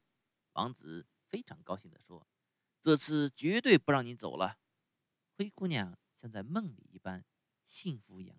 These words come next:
溢。两个姐姐非常害怕灰姑娘给他们惩罚，可是心地善良的灰姑娘仍像亲姐妹般对待她们。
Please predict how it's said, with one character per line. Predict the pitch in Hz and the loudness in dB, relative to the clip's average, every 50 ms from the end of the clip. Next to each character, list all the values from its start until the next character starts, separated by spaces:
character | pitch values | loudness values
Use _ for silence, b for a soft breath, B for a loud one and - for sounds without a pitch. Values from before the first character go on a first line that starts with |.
| 98 | -20
溢。 | 107 107 101 _ _ _ _ _ _ _ _ _ _ _ _ _ _ _ _ _ _ | -20 -20 -20 _ _ _ _ _ _ _ _ _ _ _ _ _ _ _ _ _ _
两 | - 113 113 | 0 2 2
个 | 147 214 | 0 -2
姐 | - - 90 | -4 -4 -6
姐 | 76 - - 98 101 101 98 - _ _ _ _ _ _ | -8 -6 -6 -6 -4 -6 -6 -12 _ _ _ _ _ _
非 | _ 269 294 294 | _ 2 2 2
常 | - - 117 104 110 113 123 _ | 0 -4 -10 -14 -16 -18 -20 _
害 | - - 123 95 | -14 -12 -12 -12
怕 | - - 117 101 95 85 _ _ _ _ _ _ | -12 -14 -14 -14 -14 -16 _ _ _ _ _ _
灰 | _ - 196 196 | _ 0 0 0
姑 | - - 190 | -2 -4 -2
娘 | 180 160 123 104 92 87 - _ _ _ _ _ _ _ _ _ _ _ _ _ | -2 0 0 0 -2 -6 -10 _ _ _ _ _ _ _ _ _ _ _ _ _
给 | - 85 | -10 -10
他 | 90 107 120 | -8 -8 -8
们 | 123 123 | -10 -10
惩 | - - 92 107 147 156 | -10 -10 -10 -10 -10 -10
罚， | 120 - _ _ _ _ _ _ _ _ _ _ _ | -12 -16 _ _ _ _ _ _ _ _ _ _ _
可 | - 117 | -10 -8
是 | 110 - - 143 127 117 113 - _ _ _ _ | -6 -4 -4 -2 -2 -4 -4 -8 _ _ _ _
心 | - - - 220 226 | -20 -14 -12 -12 -12
地 | 220 190 117 | -8 -8 -10
善 | 117 - - 190 165 | -10 -2 0 0 0
良 | 127 101 101 | 0 -2 -8
的 | 104 | -16
灰 | 107 - 139 131 | -16 -16 -18 -18
姑 | - - 151 | -16 -14 -14
娘 | 143 127 101 95 - _ _ _ _ _ _ _ | -12 -12 -12 -14 -16 _ _ _ _ _ _ _
仍 | _ 170 202 208 | _ -2 -2 0
像 | - 143 104 | -2 -4 -6
亲 | 101 - - - - 233 220 | -6 -8 -10 -12 -12 -14 -16
姐 | - - 73 | -18 -20 -18
妹 | 80 107 107 98 | -14 -12 -12 -8
般 | - 107 104 101 110 - _ _ _ _ _ | -6 -6 -6 -6 -6 -10 _ _ _ _ _
对 | - 180 135 | -6 -6 -6
待 | - - | -6 -8
她 | - - - | -12 -18 -20
们。 | 85 170 | -20 -20